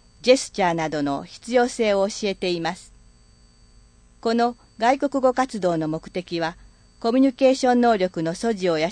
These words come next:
うことや、中学校との連携を図るなどです。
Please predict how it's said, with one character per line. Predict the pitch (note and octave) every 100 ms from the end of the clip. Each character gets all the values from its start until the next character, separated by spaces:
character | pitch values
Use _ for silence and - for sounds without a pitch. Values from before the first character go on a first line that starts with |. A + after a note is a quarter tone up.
| - G#3+ G3
う |
こ | G3 -
と | F3
や、 | D3+ D3+ - _ _ _
中 | - C4
学 | B3+ B3+ -
校 | F#3
と | F3 E3
の | D#3 C#3+
連 | F#3 A3+ A#3
携 | A3+ G#3
を |
図 | G#3+ G#3 G#3+
る | G3+
な | F#3+ F3+
ど | D3+
で | C#3+
す。 | -